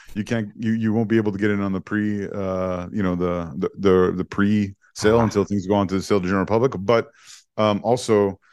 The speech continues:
Speaker 1: uh, those who have put their deposits in, uh, later tonight will be receiving an email, I think, with the, uh, seating chart map,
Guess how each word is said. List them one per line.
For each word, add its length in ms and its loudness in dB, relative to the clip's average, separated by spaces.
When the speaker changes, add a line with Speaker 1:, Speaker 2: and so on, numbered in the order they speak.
Speaker 1:
uh, 120 -2
those 280 0
who 120 -6
have 380 0
put 160 -8
their 80 -2
deposits 420 -6
in, 260 -6
uh, 240 -2
later 280 4
tonight 400 -2
will 140 -6
be 100 -6
receiving 380 -4
an 80 -2
email, 400 -2
I 40 -4
think, 300 -4
with 200 0
the, 340 4
uh, 240 6
seating 640 4
chart 400 0
map, 380 -2